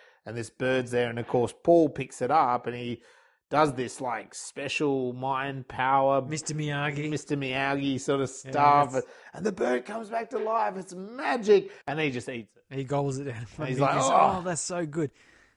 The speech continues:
Speaker 2: "Why'd you do that?" "Well, I'm not gonna eat a dead bird. That's disgusting."
Speaker 1: <laughs> Um,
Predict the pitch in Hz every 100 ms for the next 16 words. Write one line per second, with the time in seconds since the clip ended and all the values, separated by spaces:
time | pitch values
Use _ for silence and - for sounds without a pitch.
0 | _ 247 254 226 233 269 180 - 160 156
1 | 156 147 135 120 165 160 127 120 - 160
2 | 196 - 233 226 - - - 170 - -
3 | - - _ _ _ _ _ - - -
4 | _ 117 123 131 123 120 113